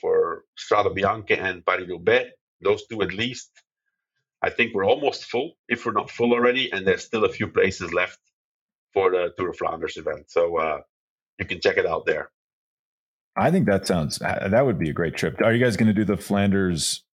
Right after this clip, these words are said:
Speaker 2: uh, Gran Fondo again the day before?
Speaker 1: Yeah, so every, every, every one of those events, it's, you know, uh, it's, uh, uh, Friday, there's a private ride with, uh, George and one other, uh,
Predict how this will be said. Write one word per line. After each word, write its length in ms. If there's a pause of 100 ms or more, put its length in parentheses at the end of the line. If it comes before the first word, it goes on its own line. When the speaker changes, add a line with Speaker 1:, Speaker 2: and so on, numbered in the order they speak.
Speaker 2:
uh, 180
Gran 260
Fondo 360
again 380
the 80
day 140
before? 200
Speaker 1:
Yeah, 60
so 100
every, 340
every, 400
every 260
one 140
of 120
those 180
events, 380
it's, 360
you 80
know, 260
uh, 460
it's, 400
uh, 60
uh, 360
Friday, 500
there's 240
a 60
private 400
ride 380
with, 340 (800)
uh, 260
George 720
and 400
one 400
other, 420 (400)
uh, 460